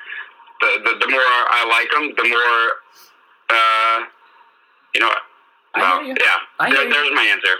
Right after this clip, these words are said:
Speaker 2: No, I get it. I get it. It's, it's cool. I, I totally, I, I've, I've looked at 'em, you know, I've looked at the Hudson and stuff like that. I think people are doing different changes and going from there. I think it's, it's, it's going well throughout the market. It'll be good to see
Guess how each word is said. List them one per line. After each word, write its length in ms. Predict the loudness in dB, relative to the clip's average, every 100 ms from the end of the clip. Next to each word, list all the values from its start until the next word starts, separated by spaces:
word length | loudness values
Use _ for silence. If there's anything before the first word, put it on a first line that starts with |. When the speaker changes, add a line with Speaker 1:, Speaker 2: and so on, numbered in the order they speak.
| -4
Speaker 2:
No, 160 | 0
I 120 | 0 0
get 160 | -2
it. 100 | -4 -2
I 120 | -4
get 180 | -2 -4
it. 140 | -4
It's, 160 | -8 -8
it's 180 | -8 -8
cool. 320 | -6 -4 -2
I, 160 | -2 -2
I 140 | -4
totally, 420 | -4 -2 -2 -2
I, 220 | -2 -4 -10 -20 -16 -4
I've, 240 | -2 -2
I've 300 | -4 -4 -4
looked 200 | -4 -4
at 100 | -4
'em, 200 | -2 -2
you 100 | -4
know, 120 | -2 0
I've 120 | -2
looked 200 | -4 -8
at 100 | -6
the 80 | -4
Hudson 300 | -4 -4 -8
and 100 | -8
stuff 200 | -8 -8
like 140 | -6
that. 160 | -4 -6
I 60 |
think 180 | -6 -8
people 220 | -8 -8
are 40 | -6
doing 220 | -6 -6
different 300 | -8 -8 -8
changes 420 | -8 -6 -6 -8
and 140 | -8 -6
going 200 | -6 -8
from 140 | -8
there. 240 | -8 -6
I 80 | -8
think 180 | -10 -12
it's, 140 | -12 -14
it's, 200 | -18 -16
it's 260 | -16 -16 -20 _ _
going 280 | -8 -6 -6
well 280 | -4 -4 -4
throughout 240 | -6 -8
the 80 | -6
market. 280 | -4 -4 -4
It'll 100 | -10
be 80 | -8
good 180 | -8 -6
to 80 |
see 300 | -6 -6 -8